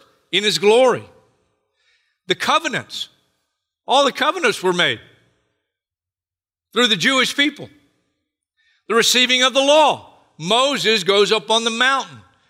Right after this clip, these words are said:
comes back down, delivers it to a Jewish congregation. The temple worship and the promises. And then he goes on, verse five, "Theirs are the patriarchs," the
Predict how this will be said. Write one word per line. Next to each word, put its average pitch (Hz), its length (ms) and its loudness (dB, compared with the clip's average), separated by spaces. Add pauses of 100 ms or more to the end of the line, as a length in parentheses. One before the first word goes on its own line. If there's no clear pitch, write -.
comes 180 260 -2
back 233 280 0
down, 240 320 0 (280)
delivers 190 480 2
it 247 220 2
to 214 340 2 (720)
a 185 100 0
Jewish 226 600 -2
congregation. 220 920 -2 (1500)
The 139 60 -20
temple 165 380 -2
worship 208 420 0 (800)
and 226 120 -2
the 233 60 -2
promises. 277 760 -2 (960)
And 247 100 -2
then 240 120 2
he 240 40 0
goes 240 260 2
on, 262 220 0
verse 214 160 2
five, 240 300 0
"Theirs 220 240 2
are 247 160 2
the 233 80 0
patriarchs," 208 920 -2 (1120)
the 208 320 0